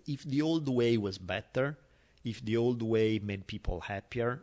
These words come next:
if not having the gadget they are looking at but talking to the ten people around you on the subway was better,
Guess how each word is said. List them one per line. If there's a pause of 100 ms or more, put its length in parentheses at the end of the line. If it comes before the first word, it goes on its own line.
(220)
if
not
having
the
gadget
they
are
looking
at
but
talking
to
the
ten
people
around
you
on
the
subway
was
better,